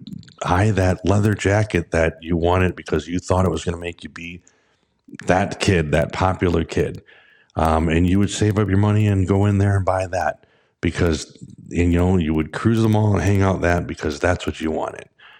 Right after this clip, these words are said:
Um, so that, that's just something that I'm thinking and remembering, uh, the stores that would line the mall.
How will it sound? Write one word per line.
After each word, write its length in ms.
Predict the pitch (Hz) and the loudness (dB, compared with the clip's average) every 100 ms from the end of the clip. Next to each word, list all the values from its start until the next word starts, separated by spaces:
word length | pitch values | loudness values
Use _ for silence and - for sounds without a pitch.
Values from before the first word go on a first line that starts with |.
| _ _ - | _ _ -4
Um, 400 | 76 73 76 - | -2 0 -2 -6
so 200 | - 95 | -2 0
that, 340 | 110 127 - - - | 2 0 -4 -20 -10
that's 300 | 92 98 - | -2 -2 -2
just 220 | - 107 | -4 -2
something 280 | - 104 95 | 0 0 2
that 220 | 90 85 | 2 2
I'm 280 | 82 87 85 | 2 2 0
thinking 560 | 80 _ 95 85 - 80 | -4 _ -2 0 0 0
and 160 | 78 | 0
remembering, 760 | 78 76 78 78 76 76 76 71 _ _ _ _ _ - | -2 0 -2 -2 -2 -2 -4 -6 _ _ _ _ _ -6
uh, 260 | 78 78 78 | -2 0 0
the 180 | - 82 | 0 -2
stores 760 | - - 92 85 78 78 - - | -2 0 0 2 2 0 -4 -6
that 200 | 80 78 | -4 -2
would 200 | 80 - | -4 -2
line 420 | 82 85 82 82 | 2 2 2 0
the 100 | 78 | -2
mall. 540 | 78 76 76 - - | -2 -4 -4 -6 -10